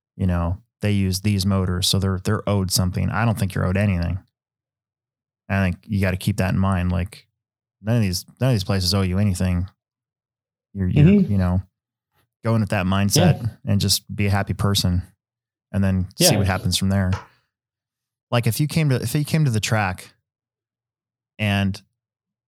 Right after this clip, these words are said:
Speaker 1: on a day where I was working on the track and you went out there and mowed down a, uh, a jump or something with the tamper, then I owe you something.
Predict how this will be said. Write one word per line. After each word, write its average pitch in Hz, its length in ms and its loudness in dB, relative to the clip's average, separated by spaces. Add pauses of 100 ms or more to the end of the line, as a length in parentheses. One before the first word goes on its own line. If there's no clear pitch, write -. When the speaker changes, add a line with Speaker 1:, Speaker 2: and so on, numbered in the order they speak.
(680)
Speaker 1:
on 107 140 2
a 104 40 2
day 110 180 2
where 104 100 2
I 101 60 0
was 101 120 -2
working 98 220 0
on 98 80 2
the 92 60 0
track 92 460 -2 (440)
and 104 160 0
you 110 80 2
went 107 140 2
out 101 160 -2
there 98 180 0
and 90 200 -2 (720)
mowed 107 260 0
down 98 260 0
a, 90 240 -2 (760)
uh, 92 380 0
a 101 100 -2
jump 104 280 0
or 95 60 0
something 95 340 0
with 92 100 -2
the - 80 -8
tamper, 92 520 0 (1120)
then 113 180 0
I 95 180 0
owe 90 80 0
you 90 140 0
something. 90 460 -2